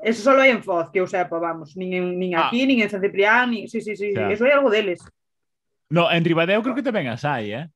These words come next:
Speaker 2: No,
Speaker 1: Ah,
Speaker 2: non ali
Speaker 1: como as
Speaker 2: no
Speaker 1: de Foz?
Speaker 2: monte, non no monte, non ali arriba, pero en plan pola, pola, en, en Boiro hai nas ao lado da playa, pero non, si máis.
Speaker 1: Pero que, pero, pero tú viches as de, as de Foz?
Speaker 2: <laughs>
Speaker 1: Que é como as, o sea, eu fun,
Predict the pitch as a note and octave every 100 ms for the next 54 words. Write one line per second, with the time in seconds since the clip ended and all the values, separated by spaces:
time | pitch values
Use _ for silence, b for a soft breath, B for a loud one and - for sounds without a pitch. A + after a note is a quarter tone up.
0 | _ _ _ _ _ _ D#3+ E3 A#3+ F#3
1 | F#3 C4+ F#3 F#3 C4 G3 F3 D#3+ _ -
2 | D3 E3+ E3 E3 F#3+ F#3 D3+ D#3 C#3+ D#3
3 | D3+ D3 D#3 D#3+ D3+ F3 A#2 A2 A2 A2+
4 | A2+ G2 A#2 B2 A2 A#2 A2 G2+ F2+ G2
5 | G#2 G2 F#2+ - B2+ C#3 D3 C#3 E3 F3+
6 | E3+ F3 E3 D3+ D3 D#3 C#3+ G#2+ A#2 G#2
7 | F#2+ D#2 _ G2 F#2 G2 G2 G2+ G2+ F#2
8 | F#2 F2 - _ _ E2+ E2+ E2 _ _
9 | b b B2+ A#2+ b b b B3+ A#3 A#3
10 | B3 B3 A#3+ A#3 A3+ - _ F#3 F#3 C#4
11 | - F4+ F4+ F#4+ F4 E4+ F4 - F#3 -
12 | - - - - A3 F#3 - _ _ A#3
13 | D4+ E4+ F4 A3 G3+ - G#3+ G#3+ E3 C#4
14 | E4+ - E4+ B3